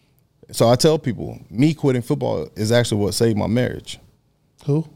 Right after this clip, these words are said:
Speaker 1: Me quitting football
Speaker 2: Oh, you quit,
Speaker 1: saved
Speaker 2: okay.
Speaker 1: my marriage.
Speaker 2: How, how long you been married?
Speaker 1: Eleven years.
Speaker 2: Eleven years?
Speaker 1: Yep. Been together five.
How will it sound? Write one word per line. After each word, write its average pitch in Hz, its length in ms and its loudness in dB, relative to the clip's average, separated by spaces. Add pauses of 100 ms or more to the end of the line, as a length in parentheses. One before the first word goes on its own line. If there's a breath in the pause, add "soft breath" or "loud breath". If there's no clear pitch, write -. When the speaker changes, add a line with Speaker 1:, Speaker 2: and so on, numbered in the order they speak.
(500)
Speaker 1:
Me 113 200 0
quitting 131 360 2
football 139 380 -2
Speaker 2:
Oh, 131 40 -2
you 135 120 -2
quit, 135 160 -2
Speaker 1:
saved 117 140 0
Speaker 2:
okay. 107 80 -2
Speaker 1:
my 101 60 -4
marriage. 101 500 -8
Speaker 2:
How, 175 180 0
how 170 120 0
long 180 120 4
you 175 80 2
been 175 100 2
married? 160 240 0 (800)
Speaker 1:
Eleven 110 220 2
years. - 420 -4
Speaker 2:
Eleven 139 520 0
years? 233 340 0
Speaker 1:
Yep. 123 180 -2 (340)
Been 104 120 -6
together 107 720 -4
five. 127 600 2